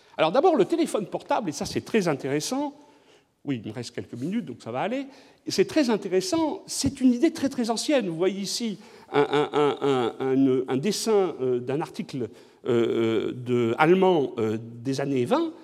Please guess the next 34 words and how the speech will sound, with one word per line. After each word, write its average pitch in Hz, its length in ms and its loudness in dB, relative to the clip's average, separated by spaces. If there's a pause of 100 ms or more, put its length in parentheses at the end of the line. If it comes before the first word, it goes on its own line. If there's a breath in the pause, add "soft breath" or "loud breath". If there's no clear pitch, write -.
(260 loud breath)
où, 254 300 4
euh, 147 340 4
on 139 120 2
vo-, 180 180 0
on 151 120 4
voit, 226 340 2
on 165 60 2
prévoit 202 400 2
déjà 160 360 -2
que - 140 -6
les 156 140 2
gens 247 160 -2
puissent 208 200 -8
avoir 175 260 -2
des 165 120 0
téléphones 165 460 -4
avec 165 260 -2
eux. - 80 -8 (2000 loud breath)
Le 214 160 6
réseau 294 420 8
cellulaire, 202 640 0
c'est-à-dire 175 500 -2
comment 247 260 2
mailler 214 800 0
un 156 160 0
ensemble 196 440 2
d'antennes 165 640 2
pour 196 160 -6
qu'on 214 160 0
puisse 208 500 -8
n'importe 202 460 -2
où 208 80 -2
pouvoir 151 360 -4
téléphoner, 208 680 -2